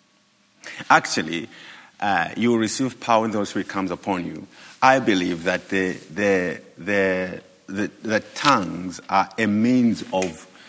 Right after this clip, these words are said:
um, I don't know how I can say,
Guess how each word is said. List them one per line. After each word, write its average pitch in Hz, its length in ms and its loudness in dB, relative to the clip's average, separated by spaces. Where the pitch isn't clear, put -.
um, - 920 -8
I - 120 -14
don't 90 120 -10
know 95 80 -6
how 92 60 -2
I 90 40 -4
can 90 180 -12
say, - 420 -10